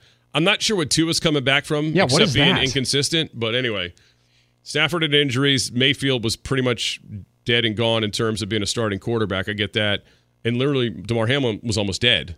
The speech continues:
Speaker 1: I mean, literally, his heart stopped on the field. So
Speaker 2: Yeah.
Speaker 1: I think he'll probably win this award. And Joe Flacco's career was over as well, it felt like. And then he came back and played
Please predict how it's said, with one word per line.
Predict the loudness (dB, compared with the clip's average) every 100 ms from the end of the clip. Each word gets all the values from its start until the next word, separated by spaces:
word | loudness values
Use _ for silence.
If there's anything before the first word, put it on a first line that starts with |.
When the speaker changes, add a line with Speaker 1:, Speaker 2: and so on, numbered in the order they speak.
| -8
Speaker 1:
I | -2
mean, | -2
literally, | 0 -2 -2
his | -2 0
heart | 0
stopped | 0 0 0
on | -2
the | -2
field. | -2 0 -2 -2
So | 0
Speaker 2:
Yeah. |
Speaker 1:
I | 0 -2 -6
think | -2 -2 0
he'll | -4
probably | -2 -4 -4 -6 -6
win | -2 -2
this | 0 -2
award. | -4 -8 -8 -14 -20 _ _ _
And | -2 0 0
Joe | -2 -4
Flacco's | -2 0 0 0 -2
career | -4 -4 -4 -4
was | -4
over | -4 -4 -6
as | -6 -6
well, | -4 -4
it | -6
felt | -8 -8
like. | -8 -10 -8
And | -6
then | -6
he | -6
came | -4 -4
back | -4 -8
and | -6
played | -8 -8